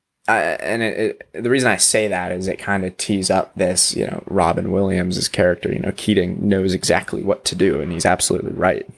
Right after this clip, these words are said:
you know, in every element of this film. Um, he fills that inspirational model. He's a teacher, but, I mean, in that scene when they're in his office, he's also a father, you know,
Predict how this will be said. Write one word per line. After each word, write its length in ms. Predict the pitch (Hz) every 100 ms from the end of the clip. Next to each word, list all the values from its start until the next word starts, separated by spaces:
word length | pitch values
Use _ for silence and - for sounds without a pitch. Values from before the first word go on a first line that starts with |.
| -
you 120 | 110
know, 140 | 92
in 100 | 101
every 320 | 143 127 131 117
element 340 | 113 110 104
of 80 | 98
this 160 | 101
film. 460 | - - 101 90 92 _ - - - - -
Um, 420 | 95 90 82 80 -
he 380 | - - 123 107
fills 640 | - 117 113 101 95 92
that 400 | 95 90 87 - _ -
inspirational 800 | 110 - 107 98 101 - 101
model. 640 | 101 98 95 95 95 101 -
He's 160 | 101 87
a 60 |
teacher, 440 | - - 92 92 95
but, 380 | 87 90 - _ _ _
I 60 | 95
mean, 240 | 95 92 -
in 100 | 98
that 180 | 107 -
scene 260 | - 107
when 140 | 95 90
they're 100 | 92
in 80 | 95
his 140 | 92
office, 380 | 95 101 98 98
he's 160 | 98
also 260 | 98 90 -
a 40 |
father, 460 | - 82 87 - - -
you 80 | 92
know, 200 | 87